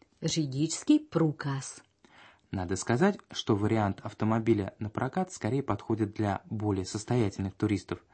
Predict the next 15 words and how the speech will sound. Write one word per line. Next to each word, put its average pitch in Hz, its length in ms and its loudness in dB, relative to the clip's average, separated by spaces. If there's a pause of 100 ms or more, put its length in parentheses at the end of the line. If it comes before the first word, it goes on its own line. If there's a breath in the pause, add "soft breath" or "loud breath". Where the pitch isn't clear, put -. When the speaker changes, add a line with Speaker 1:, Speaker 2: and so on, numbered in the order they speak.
(380 loud breath)
Speaker 2:
Цена 95 240 0
проката 123 440 0
зависит 98 480 0
от - 140 -4
количества 92 580 -2
дней 120 400 2 (240)
Speaker 1:
Počet 208 460 -2
dní. 135 580 2 (840 soft breath)
Speaker 2:
и 127 120 8
количества 101 600 0
километров, 151 540 2
которые 107 320 2
вы 101 120 4
наколесили. 104 880 6 (400)
Speaker 1:
Počet 156 400 0